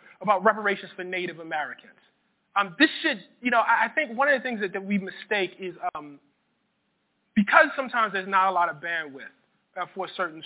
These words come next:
story, uh, we try to put everything on one story. You know what I mean? This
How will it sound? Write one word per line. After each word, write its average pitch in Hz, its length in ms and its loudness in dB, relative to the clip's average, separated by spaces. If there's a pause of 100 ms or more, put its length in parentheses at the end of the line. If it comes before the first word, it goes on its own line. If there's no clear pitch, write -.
story, 143 340 -14 (480)
uh, 180 160 4 (240)
we 208 200 2
try 233 180 4
to 220 60 6
put 202 140 -2
everything 196 360 0
on 170 120 -12
one 170 160 -10 (100)
story. 110 320 -20 (1120)
You 220 100 0
know 240 60 6
what 240 80 10
I 240 60 4
mean? 247 160 0
This 277 100 2